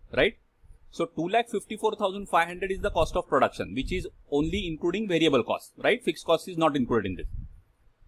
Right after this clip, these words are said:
Now, from cost of production, you will reduce the value of the closing stock in order to get the cost of goods sold or cost of sales. Here I am not considering the selling expenses. So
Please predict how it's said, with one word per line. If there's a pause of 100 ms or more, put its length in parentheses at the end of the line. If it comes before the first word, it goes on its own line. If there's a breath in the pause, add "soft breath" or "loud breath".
(460)
Now, (640)
from
cost
of
production,
you
will
reduce
the
value
of
the
closing
stock (140)
in
order
to
get
the
cost
of (680)
goods
sold
or
cost
of
sales.
Here
I
am
not
considering
the
selling
expenses. (1080)
So